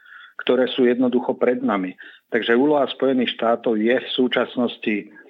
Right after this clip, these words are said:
kľúčová vo viacerých oblastiach a v tomto prípade verím, že administratíva Joea Bidena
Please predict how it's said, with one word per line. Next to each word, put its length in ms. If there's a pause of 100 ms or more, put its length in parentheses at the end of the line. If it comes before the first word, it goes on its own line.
(500)
kľúčová 920 (240)
vo 200
viacerých 600
oblastiach 680
a 140 (720)
v 80
tomto 240
prípade 400
verím, 400
že 320 (160)
administratíva 1040
Joea 240
Bidena 400